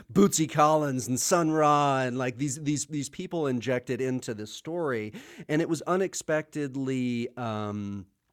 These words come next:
I think, sort of slick and smart how it was done.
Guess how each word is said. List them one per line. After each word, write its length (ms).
I 100
think, 440
sort 200
of 80
slick 560
and 120
smart 640
how 200
it 100
was 200
done. 460